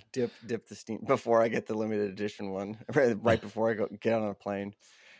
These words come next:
Um, so yeah, uh,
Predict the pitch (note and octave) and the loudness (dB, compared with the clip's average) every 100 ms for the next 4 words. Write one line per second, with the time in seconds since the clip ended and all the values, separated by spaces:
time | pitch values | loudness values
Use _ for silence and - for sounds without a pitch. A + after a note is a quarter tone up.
0 | _ - B2+ A#2 A2 A2 B2 - _ - | _ -10 -6 -4 -2 -4 -6 -16 _ -20
1 | - - A2+ A2+ G#2+ - - G2+ G#2 A2 | -14 -2 2 2 2 -8 -6 -4 -2 -4
2 | A2+ | -6